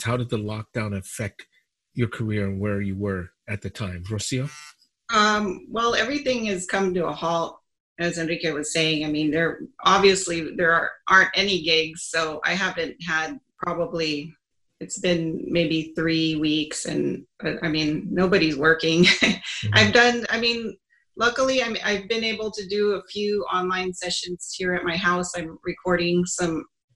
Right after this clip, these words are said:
Speaker 2: some albums for people, and I'm teaching, but I, I did lose about a, I'd say close to half of my students, um, just opted to wait. And obviously everybody's having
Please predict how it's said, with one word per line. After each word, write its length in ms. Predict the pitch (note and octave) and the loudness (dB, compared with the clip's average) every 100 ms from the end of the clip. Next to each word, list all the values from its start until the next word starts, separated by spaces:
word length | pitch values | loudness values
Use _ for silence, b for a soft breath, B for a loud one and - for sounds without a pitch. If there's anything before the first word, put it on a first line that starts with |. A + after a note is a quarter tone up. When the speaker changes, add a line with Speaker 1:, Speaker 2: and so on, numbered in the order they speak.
| - | -8
Speaker 2:
some 520 | - F3+ D#3 D3+ - - | -4 -2 -2 -2 -2 2
albums 460 | E3 E3+ D#3+ E3+ | 4 4 -2 -2
for 100 | E3 | -4
people, 520 | - E3 - D#3 D3+ | -2 -4 -4 -4 -4
and 300 | - D3+ D#3 D#3 B B B B _ - | -4 -2 -2 -4 B B B B _ -2
I'm 180 | F3+ E3+ | 0 0
teaching, 540 | A3+ A3+ - D#3 D#3+ | -2 -4 -2 -2 -2
but 160 | E3+ E3 | 0 2
I, 280 | E3+ F3+ - | 2 2 0
I 140 | - G3+ | 2 2
did 220 | A3+ A3 | 2 2
lose 360 | G#3 G#3+ G3+ F#3+ | 2 4 4 2
about 300 | F3 E3+ E3 | 2 2 2
a, 120 | E3+ - - | -2 -6 -2
I'd 180 | F#3 F3+ | 0 0
say 520 | - F#3+ F3+ F3 F#3+ _ _ - | 0 2 2 0 -4 _ _ -8
close 300 | - B3 - | 2 4 4
to 100 | A#3 | 0
half 240 | F#3+ F#3+ G#3+ | 2 0 0
of 100 | F#3 | -4
my 140 | F#3 | -4
students, 880 | F#3 G3 F#3+ F#3+ G3+ G3 - - - - | -4 -4 -4 -4 -6 -8 -12 -14 -14 -4
um, 460 | F3 E3 F3+ F3+ - | -2 -2 -2 -4 -2
just 240 | F3+ - | -2 2
opted 400 | E3+ - E3+ D#3 | 2 2 -2 -4
to 100 | F3 | -2
wait. 380 | D3+ D#3 D#3 - | 0 0 -2 -4
And 220 | D#3+ D#3+ | -4 -4
obviously 600 | - F3+ F#3+ G#3 - F3 | 2 2 4 2 2 2
everybody's 500 | F3 F#3 F3+ F3 E3 | 2 2 0 0 0
having 380 | F3 E3+ E3+ E3+ | 2 0 0 -4